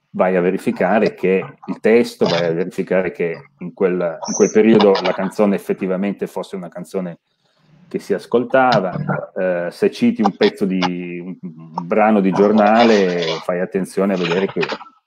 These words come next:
che fosse un giornale dell'epoca. Io ho saccheggiato la, l'archivio della Stampa, eh, con, vedendo gli articoli che uscivano negli anni trentacinque, trentasei, quando si svolgono i miei, i miei romanzi, e citando i,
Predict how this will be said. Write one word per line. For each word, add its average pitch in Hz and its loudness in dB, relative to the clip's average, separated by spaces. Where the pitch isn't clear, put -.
che 90 -12
fosse - -8
un 87 -6
giornale 87 -2
dell'epoca. 90 0
Io 85 -2
ho 80 -6
saccheggiato 87 -2
la, 87 0
l'archivio 95 2
della 92 2
Stampa, 95 0
eh, - -2
con, 90 0
vedendo 98 6
gli 98 4
articoli 104 2
che - 0
uscivano 95 0
negli 87 -4
anni 90 -6
trentacinque, 90 -4
trentasei, 92 -2
quando 87 -8
si - -12
svolgono 90 -6
i 85 -10
miei, 85 -12
i 92 -6
miei 92 -6
romanzi, 87 -6
e 80 -8
citando 95 0
i, 82 -2